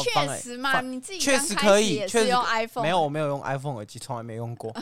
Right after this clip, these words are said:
Speaker 2: <laughs>
Speaker 1: 我以前就买一支三千多块的耳-，那个麦克风了，
Speaker 2: 哦。
Speaker 1: 只是两个人共用一支这样。但是呢，我跟你讲，
Speaker 2: 嗯。
Speaker 1: 现在啊，自己去看看华语 Podcaster 有多少，至少一万多个频道。
Speaker 2: 有这么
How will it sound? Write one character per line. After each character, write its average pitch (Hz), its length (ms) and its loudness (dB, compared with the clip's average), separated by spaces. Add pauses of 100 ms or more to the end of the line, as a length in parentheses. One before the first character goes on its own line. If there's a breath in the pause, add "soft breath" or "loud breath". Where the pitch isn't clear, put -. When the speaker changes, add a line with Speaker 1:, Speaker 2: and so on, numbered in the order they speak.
Speaker 2:
<laughs> 135 160 -10
Speaker 1:
我 220 120 4
以 - 40 0
前 156 220 -2
就 170 120 -2
买 147 180 -2
一 123 80 -4
支 131 240 -10
三 139 200 -4
千 139 180 -6
多 135 120 -10
块 127 260 -6
的 98 60 -8
耳-， 95 220 -12
那 131 60 -6
个 120 100 -4
麦 123 140 -6
克 - 120 -14
风 104 300 -12
了， 101 80 -16 (200 soft breath)
Speaker 2:
哦。 185 180 -18
Speaker 1:
只 139 100 -8
是 196 140 -6
两 151 240 0
个 135 100 -4
人 131 160 -6
共 147 220 -4
用 143 200 -8
一 127 60 -12
支 113 260 -16
这 113 100 -10
样。 101 140 -10 (380 soft breath)
但 240 180 -2
是 233 180 -8
呢， 185 340 -6
我 - 100 -6
跟 156 160 0
你 147 60 -2
讲， 123 260 -4
Speaker 2:
嗯。 240 100 -2
Speaker 1:
现 208 260 2
在 156 300 6
啊， 107 200 -2
自 202 100 -4
己 165 80 0
去 151 100 -6
看 175 200 0
看 165 180 4
华 151 240 6
语 165 260 0
Podcaster 143 840 -2
有 104 120 -8
多 135 300 -4
少， - 260 -6
至 233 140 -6
少 143 300 4
一 151 100 -6
万 180 200 6
多 156 200 0
个 143 100 -6
频 113 260 -10
道。 117 380 -2
Speaker 2:
有 254 140 2
这 359 80 -4
么 539 60 -2